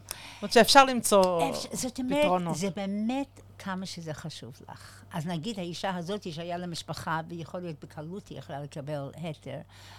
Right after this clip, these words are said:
Speaker 2: אבל היא אמרה, "מה זה, זה חתונה, זה שמחה, אני, אדרבה, אני רוצה להיות עם בעלי, אני, את יודעת, זה חלק של השמחה." אז היא לא רצתה לוותר, אז כל הכבוד, אז היא הסתדרה.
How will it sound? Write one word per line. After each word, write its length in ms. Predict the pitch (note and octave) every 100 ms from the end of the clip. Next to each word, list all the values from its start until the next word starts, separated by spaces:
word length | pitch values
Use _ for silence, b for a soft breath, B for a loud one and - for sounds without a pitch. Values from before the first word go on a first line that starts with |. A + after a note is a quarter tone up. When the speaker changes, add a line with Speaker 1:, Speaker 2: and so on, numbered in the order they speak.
| B -
Speaker 2:
אבל 160 | G#3 A3+
היא 100 | A#3+
אמרה, 140 | C4+ C#4+
"מה 240 | D#4 C#4
זה, 240 | F3 D#3+ C#3+
זה 240 | D3+ D#3
חתונה, 560 | C#3+ E3+ - B3+ F#3+ D#3
זה 140 | D#3 F#3+
שמחה, 520 | - B3+ A3 E3 E3
אני, 180 | E3 E3+
אדרבה, 540 | G#3+ A#4 G#4 F#3+ D#3+
אני 180 | D#3+ E3
רוצה 180 | E3+ C#4+ G#4
להיות 220 | F#4 A3
עם 120 | F#3+ E3
בעלי, 540 | D#3+ D#3+ D#3+ D#3+ E3
אני, 380 | F3 F#3 F#3 F#3+
את 100 | F3+
יודעת, 320 | G3+ G#3+ A3
זה 120 | G3 G#3+
חלק 340 | A3+ A#3+ A#3+
של 120 | A#3
השמחה." 720 | A#3+ A3+ B3 A#3 - F#4 A#3+ E3+ B B B B B -
אז 160 | E3+ F3+
היא 100 | A3+
לא 60 | A4+ A4
רצתה 240 | - F3+
לוותר, 520 | E3 D3+ C#3 - - - -
אז 280 | - E3+ E3 -
כל 140 | A#3+
הכבוד, 460 | F4 F#4+ G#4+ F4+ E3+
אז 140 | D#3
היא 160 | G#3+ G#3+
הסתדרה. 520 | G#3+ - A#3+ E4 D4+